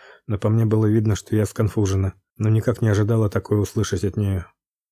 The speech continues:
«И с теми, и другими», подтвердила она.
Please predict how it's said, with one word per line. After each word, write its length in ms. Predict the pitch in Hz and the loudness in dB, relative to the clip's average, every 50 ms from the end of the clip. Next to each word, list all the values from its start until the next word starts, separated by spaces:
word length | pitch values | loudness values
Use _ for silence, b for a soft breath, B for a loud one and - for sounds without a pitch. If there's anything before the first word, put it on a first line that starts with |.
| _ _ _ _ _ _ _ _ - | _ _ _ _ _ _ _ _ -8
«И 100 | - 107 | -6 -6
с 80 | - - | -6 -2
теми, 320 | - 120 131 143 139 135 | -2 0 2 4 4 2
и 20 | 120 | 4
другими», 480 | 110 113 107 95 95 110 113 117 110 | 4 2 2 4 4 4 4 4 2
подтвердила 680 | 101 - 101 - - - 101 98 101 107 101 101 101 | 0 -2 -6 -6 -4 -2 -2 2 2 2 2 2 2
она. 260 | 101 98 98 98 87 | 0 0 0 -2 -4